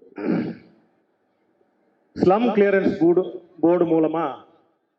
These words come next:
இலவச வீடு கொடுத்தாரு எல்லாருக்குமே. இந்தியாலேயே முதல் முறையாக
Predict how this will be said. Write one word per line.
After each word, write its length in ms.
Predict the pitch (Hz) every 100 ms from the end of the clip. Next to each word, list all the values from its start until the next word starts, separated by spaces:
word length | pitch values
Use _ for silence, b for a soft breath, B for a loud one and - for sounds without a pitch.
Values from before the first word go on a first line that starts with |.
| _ _ _ _
இலவச 420 | 139 160 190 170
வீடு 400 | 165 151 175 151
கொடுத்தாரு 260 | 143 135 123
எல்லாருக்குமே. 500 | 123 127 123 120 104 _ _ _ 87 _ _ _ _ _ _ _ _ _ _ _ _ _ _ _ _ _ _ _ _ _ _ _ _ _ _ _ _ _ _ _
இந்தியாலேயே 800 | 160 170 196 208 202 196 208 208
முதல் 320 | 160 160 190
முறையாக 800 | 180 165 165 156 151 180 214 -